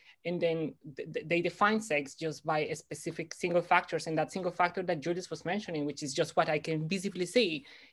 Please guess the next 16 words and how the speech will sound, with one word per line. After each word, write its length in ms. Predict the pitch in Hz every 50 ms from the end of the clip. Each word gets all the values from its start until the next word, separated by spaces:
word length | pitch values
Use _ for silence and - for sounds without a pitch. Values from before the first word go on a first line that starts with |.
| _
So 420 | - - - 165 156 151 147 151 156 -
there 160 | - 147 185 180
is 120 | 185 -
a 40 | -
penis, 380 | - - 226 233 220 220 240 233
or 200 | 214 - 165 165
there 100 | 165 165
is 80 | 156
a 60 | 165 175
vagina, 480 | 180 175 170 170 170 175 180 185 185 -
or 100 | 170 165
there 140 | 160 160
is 100 | 160 160
something 300 | - 180 175 170 185 180
in 80 | 175 175
between. 560 | 165 175 170 - - 214 190 151 147 - 156